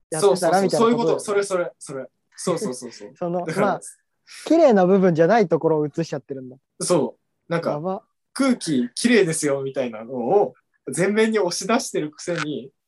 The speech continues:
Speaker 2: ギンギンに決まってるおばちゃんが右手でこう、<laughs> 動かしてるところが映ってて、「いや、な-、それ映さなくていいだろ」みたいな。その、あの、パチンコのさ、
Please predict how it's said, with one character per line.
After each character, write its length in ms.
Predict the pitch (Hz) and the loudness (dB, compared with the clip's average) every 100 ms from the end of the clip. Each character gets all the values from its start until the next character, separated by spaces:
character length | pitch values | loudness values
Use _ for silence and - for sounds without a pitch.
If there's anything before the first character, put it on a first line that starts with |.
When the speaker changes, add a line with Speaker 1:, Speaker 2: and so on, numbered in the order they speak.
| _ | _
Speaker 2:
ギ 200 | - 233 | -4 -2
ン 100 | 285 | -2
ギ 160 | 262 262 | -4 -2
ン 80 | 254 | 0
に 80 | |
決 140 | 240 240 | 0 0
ま 120 | 240 | 0
っ 60 | 247 | -2
て 140 | - | -8
る 300 | 233 240 175 | -6 -2 -2
お 60 | 160 | 0
ば 160 | 202 - | 0 0
ち 120 | 254 | -2
ゃ 40 | |
ん 80 | 202 | -2
が 260 | 220 170 - - 311 262 | -2 -4 -6 -18 -20 -16
右 280 | 165 185 208 | -14 -12 -6
手 140 | 220 220 | -2 0
で 120 | 220 | -2
こ 120 | - - - - 339 - _ _ _ - | -4 -8 -12 -10 -12 -12 _ _ _ -12
う、 100 | 185 | -4
<laughs> 0 | 180 | 0
動 140 | 220 | 2
か 160 | 233 240 | 2 0
し 180 | - | -4
て 60 | 170 | -12
る 80 | 190 | -8
と 100 | 208 | -8
こ 100 | 190 | -6
ろ 80 | 175 | -8
が 240 | 147 139 _ _ - - 339 180 | -8 -12 _ _ -12 -4 -4 -2
映 40 | 240 - 359 | -4 -2 -6
っ 40 | 359 | -8
て 220 | - 139 | -12 -16
て、 200 | 175 160 _ _ _ | -18 -20 _ _ _
「い 100 | 160 | -8
や、 140 | 156 139 _ _ _ | -6 -8 _ _ _
な-、 200 | 190 320 - _ | -10 -10 -14 _
そ 220 | - 226 | -12 -8
れ 120 | 233 | -6
映 40 | 202 | -8
さ 280 | - - 381 | -12 -6 -6
な 100 | 392 | -6
く 80 | |
て 160 | - - | -10 -10
い 60 | 320 | -6
い 40 | |
だ 80 | 185 | -6
ろ」 120 | 262 | -6
み 60 | 269 | -8
た 100 | 240 | -10
い 60 | 403 | -6
な。 80 | 719 440 370 - | -6 -6 -8 -4
そ 180 | - | -4
の、 100 | 294 - - _ _ _ _ - | -4 -10 -18 _ _ _ _ -10
あ 140 | 151 | -8
の、 220 | 139 143 | -6 -8
パ 160 | 143 156 | -6 -6
チ 160 | 196 202 | 0 0
ン 80 | |
コ 160 | 202 208 | 2 0
の 120 | 208 | 0
さ、 360 | 208 202 127 | -2 -4 -4